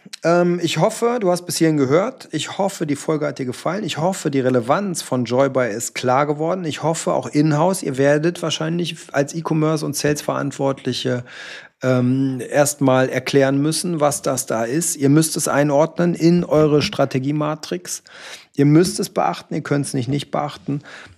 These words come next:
Und wir sind alle sehr gespannt, was dabei, dabei rauskommt. So, laufende Strategieentwicklung ist gefragt. Laufende Strategieentwicklung ist das, was ich auch anbiete. In den nächsten Wochen startet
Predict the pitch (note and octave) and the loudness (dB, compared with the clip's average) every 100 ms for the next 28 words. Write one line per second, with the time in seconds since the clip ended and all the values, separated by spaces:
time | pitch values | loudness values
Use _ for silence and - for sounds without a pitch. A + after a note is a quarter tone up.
0 | _ - C#3 C#3 C#3 A#2+ C3+ B2 C#3+ C#3 | _ 2 4 4 2 2 2 4 2 0
1 | C#3 C3+ C#3 C#3+ - B2 B2 A2+ G2+ C3+ | 0 0 0 -2 -2 -4 -4 -6 -6 -2
2 | C#3+ D#3 F3 - - A#2 B2 D3 F3 E3 | 2 2 -2 -8 -2 0 4 4 2 -4
3 | _ - G#2 B2+ F3 - - A2+ F2+ F2 | _ -14 -2 2 2 0 -4 -4 -4 -8
4 | - - - - _ A#2 F#3+ A3 C3 E3+ | -16 -20 -20 -20 _ 2 4 4 4 4
5 | B3 - A3 G3+ G3+ - - F3 E3+ D#3+ | 2 0 2 2 2 -2 -2 0 0 0
6 | G#3+ E3 F3 F3 D#3+ E3 F#3 - - F3+ | 0 0 0 2 2 2 -2 -2 -2 -2
7 | A#3 - E3 F3+ E3 - D#3+ D3+ D3+ E3 | 0 2 2 2 -2 -2 -2 -2 0 -2
8 | C#3 D#3+ D#3+ D3 C3 D#3 D3+ C#3+ - - | -2 -2 -2 -4 2 2 2 -2 -4 -4
9 | G3+ - C#3 B2+ - E3+ G#3+ G3+ G#3 - | -4 -4 -2 -2 -2 -2 0 -2 -4 0
10 | G3 D#3+ D3+ C#3 D#3 F3 - C3+ D#3+ D#3+ | 0 2 2 4 4 2 0 2 2 0
11 | D3 - C#3+ E3 F3 F#3 - | -4 0 2 2 0 -6 -6